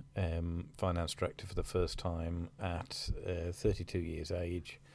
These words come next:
of age, um, with a P L C in Lancashire. Um,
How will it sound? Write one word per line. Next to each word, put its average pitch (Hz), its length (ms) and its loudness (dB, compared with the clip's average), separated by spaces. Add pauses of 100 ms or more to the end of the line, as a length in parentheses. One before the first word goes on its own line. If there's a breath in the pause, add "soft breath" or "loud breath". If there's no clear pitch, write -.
(220 loud breath)
of 92 120 4
age, 90 540 2
um, 92 340 2
with 98 140 2
a 95 60 4
P - 200 12
L 98 140 6
C 98 520 2 (200)
in 95 380 4
Lancashire. 87 580 0 (1300 loud breath)
Um, 92 340 6